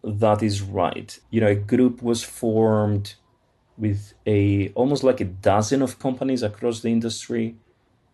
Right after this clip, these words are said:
Uh, Google was a big part of, of that effort that eventually led to a multinational takedown operation led by the F B I.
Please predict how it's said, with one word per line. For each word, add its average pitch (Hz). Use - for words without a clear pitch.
Uh, 104
Google 113
was 104
a 98
big 113
part 113
of, 101
of 101
that 104
effort 101
that 104
eventually 110
led 104
to 101
a 104
multinational 110
takedown 104
operation 98
led 98
by 92
the 92
F 98
B 95
I. 101